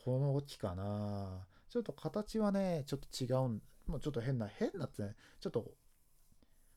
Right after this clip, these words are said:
形は、うーん、ユニークな形を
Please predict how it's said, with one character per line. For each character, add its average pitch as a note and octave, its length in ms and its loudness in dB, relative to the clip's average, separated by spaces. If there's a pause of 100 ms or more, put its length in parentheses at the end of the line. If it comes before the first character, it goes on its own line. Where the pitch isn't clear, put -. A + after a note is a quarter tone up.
形 E3 440 -2
は、 G3 300 2
う A2 40 -8
ー A2 40 -4
ん、 G2+ 1000 -10
ユ C3 140 10
ニ F3 140 10
ー - 40 2
ク - 100 -2
な G#2 80 -2
形 - 340 -8
を G2 160 -6